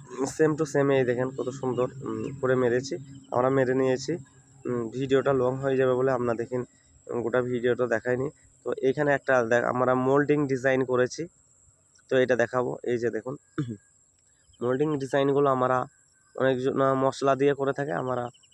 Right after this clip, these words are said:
উম, থার্মোকল দিয়ে করেছি। তো আপনারা দেখুন রাউন্ডের মধ্যে থার্মোকল কিভাবে লাগাবেন, সেটা কিভাবে লাগাচ্ছি অল্প টাইমের মধ্যে, সেটা দেখুন।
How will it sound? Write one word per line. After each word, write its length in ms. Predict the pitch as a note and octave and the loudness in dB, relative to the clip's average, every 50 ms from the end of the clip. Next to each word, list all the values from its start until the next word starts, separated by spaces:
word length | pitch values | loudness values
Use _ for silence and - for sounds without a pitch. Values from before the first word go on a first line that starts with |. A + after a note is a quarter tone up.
| _ _ _ _ _ _ _ | _ _ _ _ _ _ _
উম, 300 | - G#2+ G#2 G#2+ G#2+ G#2+ - - _ _ _ _ _ _ _ _ _ _ _ _ _ _ | -14 -12 -10 -10 -10 -10 -12 -14 _ _ _ _ _ _ _ _ _ _ _ _ _ _
থার্মোকল 480 | - B2+ B2+ C3 C3 B2+ B2 C3 C3 B2+ | -6 -2 0 0 0 2 2 2 2 2
দিয়ে 200 | C3 C3+ C#3 C3+ | 2 0 0 0
করেছি। 440 | C3 C3 A#2+ B2+ A#2+ - D#3 F3 - _ _ _ _ _ _ - | 0 -2 -2 -2 -4 -6 -10 -10 -10 _ _ _ _ _ _ -4
তো 220 | B2+ B2 A#2+ - - _ _ _ _ _ _ _ _ - | -2 -2 -2 -4 -8 _ _ _ _ _ _ _ _ -4
আপনারা 340 | B2+ C3 C#3 C#3 C3+ C3 C3+ | -2 0 2 2 4 4 4
দেখুন 380 | B2 C3+ B2 - D#3+ E3 E3+ F#3+ - _ _ _ _ _ _ _ _ _ _ _ _ _ - | 4 2 2 2 0 0 0 -2 -8 _ _ _ _ _ _ _ _ _ _ _ _ _ -2
রাউন্ডের 460 | B2 A#2+ B2 C3 C#3+ D#3 E3+ F3 F3 | 0 2 4 4 4 4 4 4 4
মধ্যে 460 | E3 D3+ D3 C#3+ C3+ C3+ D#3 D#3+ F3 - - _ _ _ | 4 4 4 2 2 2 2 2 2 0 -6 _ _ _
থার্মোকল 560 | - - B2+ B2+ B2 C3+ C3 A#2+ C3 C3+ C3 B2+ - | -12 -8 -4 0 2 2 2 2 2 2 0 0 -2
কিভাবে 300 | - B2+ B2 C3 C3 B2+ | -4 -4 -2 -2 0 2
লাগাবেন, 440 | C#3+ C#3 A#2 G#2+ A#2 A#2+ B2+ D3 E3+ F3 - - - - - _ _ _ - | 4 4 4 2 2 0 0 -2 -4 -6 -10 -18 -20 -20 -20 _ _ _ -18
সেটা 440 | - - B2+ A#2+ A2+ C3 C3+ C#3 - _ _ _ _ _ _ _ _ _ _ _ _ _ _ _ _ _ _ _ | -4 -2 -2 0 2 2 2 2 0 _ _ _ _ _ _ _ _ _ _ _ _ _ _ _ _ _ _ _
কিভাবে 300 | - G#2+ B2+ C3 C3 C3+ | -6 -4 -2 0 0 2
লাগাচ্ছি 500 | C3 B2 A2+ A#2 B2+ - - - D3 D#3+ - - - | 2 2 2 2 0 -2 -4 -8 -8 -10 -10 -12 -12
অল্প 300 | - B2+ B2 A#2+ B2+ A#2+ | -10 -10 -10 -10 -10 -8
টাইমের 240 | B2 B2+ B2 B2 | -8 -6 -6 -6
মধ্যে, 320 | B2 A#2+ A#2 A2+ A2 C3 B2+ | -8 -8 -8 -8 -8 -8 -10
সেটা 220 | - A#2+ A#2 A2+ | -10 -10 -12 -10
দেখুন। 340 | A2 A2 G#2+ - - A2+ A2+ | -10 -10 -12 -12 -12 -14 -14